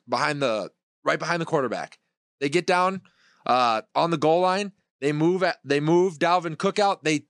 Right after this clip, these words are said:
he makes the defense think for just a split second. Okay, what's coming? They send Adam. I guarantee you, everybody's thinking that's where the ball goes, and instead they do what the Vikings haven't done all year. Run a sneak across the goal line with Kirk Cousins.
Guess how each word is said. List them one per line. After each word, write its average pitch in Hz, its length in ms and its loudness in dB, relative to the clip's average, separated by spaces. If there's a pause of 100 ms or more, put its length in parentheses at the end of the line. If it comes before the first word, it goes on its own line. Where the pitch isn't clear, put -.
(120)
he 147 160 -4
makes 156 300 -2
the 147 100 -2
defense 143 480 -4
think - 300 -4
for 110 120 -4
just 143 400 -2
a 120 60 -4
split - 580 -2
second. 151 440 -2 (560)
Okay, 156 240 0
what's 143 320 0
coming? 107 360 -4 (380)
They 139 180 0
send 165 280 0
Adam. 185 480 0 (440)
I 120 60 -2
guarantee 175 560 0
you, 220 240 -2 (160)
everybody's 170 520 0
thinking 180 260 -2
that's 175 180 0
where 185 120 0
the 165 60 0
ball 165 220 2
goes, 175 300 -2
and 180 160 -4
instead 190 320 -2
they 196 80 0
do 190 100 0
what 196 80 0
the 190 80 -2
Vikings 175 340 -2
haven't 165 220 -2
done 156 160 0
all 143 120 4
year. 110 260 -2 (320)
Run 160 160 2
a 170 40 2
sneak 185 280 -2
across 180 340 0
the 170 80 -4
goal 156 220 2
line 131 300 0
with 143 180 -2
Kirk 147 180 -2
Cousins. 98 380 -4